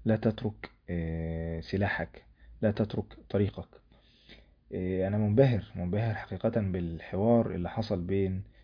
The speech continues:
سيدنا موسى وبين فرعون، وإزاي محاولات فرعون المتتالية، آه، إن هو يلفت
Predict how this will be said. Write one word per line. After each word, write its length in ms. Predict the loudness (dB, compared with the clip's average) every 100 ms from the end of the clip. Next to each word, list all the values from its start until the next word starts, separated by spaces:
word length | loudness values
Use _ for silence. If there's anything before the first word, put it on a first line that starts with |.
| _
سيدنا 320 | -4 0 0
موسى 360 | 0 0 -2 -6 -8 _ -20 -20 _ -4
وبين 200 | -2 0
فرعون، 460 | 0 2 2 0 -6 -16 -20 -16 -6
وإزاي 460 | -4 4 6 6
محاولات 720 | 6 2 0 0 2 2 0
فرعون 480 | -2 -2 0 2 2
المتتالية، 1080 | 2 2 2 4 4 4 4 6 6 4 -2 _ _ _ -20 -14 -8
آه، 260 | -4 -2
إن 180 | -2 -2
هو 420 | 0 2 6 6 4 -4 -20 _ -8
يلفت 1040 | -4 -2 0 4 8 8 6 0 -6 -8